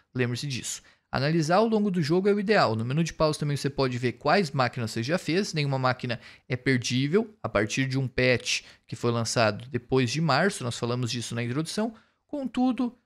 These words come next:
todo cuidado é pouco. Então, na última missão do jogo, as duas máquinas que antes eram perdíveis, a minha recomendação é que você siga analisando elas. Segure o R três nos dois últimos bosses do jogo pra fazer essa análise. Não custa nada.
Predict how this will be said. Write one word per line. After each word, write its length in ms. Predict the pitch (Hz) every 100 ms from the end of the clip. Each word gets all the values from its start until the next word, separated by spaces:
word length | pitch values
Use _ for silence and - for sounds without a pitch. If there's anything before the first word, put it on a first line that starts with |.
| _ _
todo 400 | 226 240 226 226
cuidado 600 | - 202 147 151 165 165 190
é 80 |
pouco. 420 | - 165 131 - _ _
Então, 260 | - 208 202
na 160 | 175 196
última 340 | 240 254 233 214
missão 300 | - 165 147
do 120 | 110
jogo, 340 | 131 190 143
as 140 | 127 139
duas 220 | 185 151
máquinas 400 | 139 - 123 -
que 180 | - 156
antes 460 | 214 262 - 123
eram 200 | 120 120
perdíveis, 540 | 113 113 113 196 208 185
a 60 |
minha 140 | 180 185
recomendação 460 | 185 185 165 196
é 40 | 208
que 80 |
você 220 | 240 220 220
siga 540 | - - 170 220 254
analisando 480 | 269 208 139 180 214
elas. 420 | 180 165 - - - - -
Segure 420 | - 135 143 208
o 40 | 214
R 140 | 196
três 260 | 165 170 170
nos 160 | 165
dois 280 | 160 175 165
últimos 360 | 175 - 185 151
bosses 540 | 135 139 185 - 139
do 100 | 139
jogo 360 | 127 151 185 208 - - _
pra 160 | 254 320
fazer 280 | 262 196 220
essa 200 | 220 147
análise. 420 | 113 101 - 175
Não 120 | 247
custa 300 | 262 247 233
nada. 360 | 196 156 127